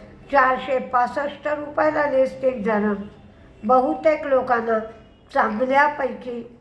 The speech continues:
लिस्टिंग गेन झाले. सरकारने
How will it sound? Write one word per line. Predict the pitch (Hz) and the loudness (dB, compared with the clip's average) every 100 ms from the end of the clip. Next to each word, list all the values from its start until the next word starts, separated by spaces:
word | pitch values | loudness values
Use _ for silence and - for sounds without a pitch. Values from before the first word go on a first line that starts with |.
| _ - - _ _ | _ -20 -20 _ _
लिस्टिंग | 240 254 269 262 - - 262 254 220 202 | -12 0 2 2 -2 -4 0 0 0 -2
गेन | 233 220 214 208 | 0 2 0 0
झाले. | 240 233 208 196 - - - - - - - _ _ - - - - - - - - - - - - - - | 2 4 2 -4 -8 -20 -20 -20 -20 -20 -20 _ _ -20 -20 -20 -20 -20 -20 -20 -20 -20 -20 -20 -20 -20 -16
सरकारने | - 277 262 - 320 339 - 302 | 2 4 4 4 4 4 -2 -6